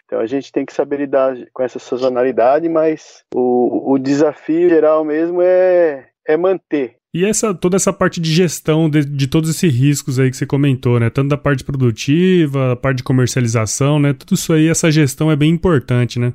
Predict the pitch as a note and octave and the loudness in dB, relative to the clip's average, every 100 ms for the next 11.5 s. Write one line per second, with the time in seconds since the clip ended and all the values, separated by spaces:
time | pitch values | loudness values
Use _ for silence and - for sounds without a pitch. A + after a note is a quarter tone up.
0 | - C3+ C#3 C3+ B2+ A#2+ A#2 D3 G3 F#3 | -2 0 2 2 0 -4 0 0 0 0
1 | D3+ - C3+ - A#2+ B2 B2+ A#2+ B2 A#2 | -2 -4 -6 -2 -2 -2 -8 -6 -4 0
2 | C3 D3 - F3+ F3+ E3+ D#3 F3+ E3+ D#3+ | 0 -2 -6 -4 0 0 2 0 0 -8
3 | E3 D#3+ - F3 E3 D#3+ E3+ - F3 E3+ | -2 -2 0 0 2 2 2 0 0 2
4 | F#3 E3 E3 D#3+ E3+ E3+ E3 D#3+ C3 B2 | 2 2 0 0 0 0 0 0 -2 -8
5 | _ D3 D3+ D3+ E3 E3+ F3 - F3+ E3 | _ -2 0 -2 -2 0 0 0 -4 -4
6 | - D#3+ D#3+ C#3 C#3+ C#3+ C#3+ - D3 C3 | -6 -2 0 0 -2 -4 -8 -8 -10 -4
7 | D3 D#3+ D#3+ D3+ C#3+ - D3+ B2+ C#3+ D#3 | 2 4 4 4 2 0 -6 -4 -2 0
8 | D3+ D3 C#3 C3+ C3 C#3+ C3+ C#3 C#3+ C#3 | 2 0 0 -2 -2 -2 0 2 2 0
9 | D3+ D3 - D#3+ _ D3+ E3 C#3+ C3 B2 | -4 -4 -4 -4 _ -2 0 0 -4 -2
10 | B2 B2 B2 B2 A#2+ A#2+ A#2 A#2+ A2+ A2 | 0 0 0 -4 -4 -4 -2 -2 -2 -6
11 | G2+ G2 F2+ F#2 | -4 -6 -6 -8